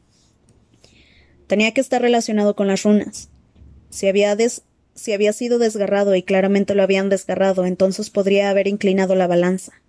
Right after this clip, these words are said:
Quizá yo no, ya no podía cambiar el rumbo ahora.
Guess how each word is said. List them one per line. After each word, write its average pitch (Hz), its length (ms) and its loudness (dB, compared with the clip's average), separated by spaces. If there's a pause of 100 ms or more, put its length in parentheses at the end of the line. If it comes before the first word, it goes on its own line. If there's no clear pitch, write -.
(560)
Quizá 196 240 -6
yo 214 140 0
no, 220 220 -2
ya 214 180 -2
no 220 120 -2
podía 202 260 2
cambiar 196 300 2
el 196 120 2
rumbo 190 280 0
ahora. 180 360 0